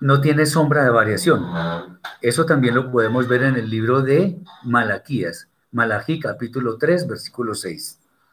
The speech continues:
Dice que, "Porque yo, el Eterno, no cambio". Entonces, eso es claro. Es bueno entender que el Eterno no tiene sentimientos como nosotros,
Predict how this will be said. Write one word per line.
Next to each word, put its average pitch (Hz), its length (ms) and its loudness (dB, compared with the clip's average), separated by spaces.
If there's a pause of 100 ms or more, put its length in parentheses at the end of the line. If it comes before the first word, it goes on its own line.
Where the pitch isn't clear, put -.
(680)
Dice 131 300 -2
que, 104 200 -2 (220)
"Porque 95 320 -4
yo, 190 220 6
el 185 100 4
Eterno, 165 360 2
no 143 520 2
cambio". 104 420 0 (340)
Entonces, 110 400 -10
eso 123 180 -6
es 123 80 -10
claro. 98 360 2 (1040)
Es 151 200 4
bueno 233 360 8
entender 156 720 2 (260)
que 127 180 0
el 117 80 -2
Eterno 180 680 2
no 135 260 0
tiene 139 360 0
sentimientos 123 1000 0
como 196 220 -2
nosotros, 165 720 0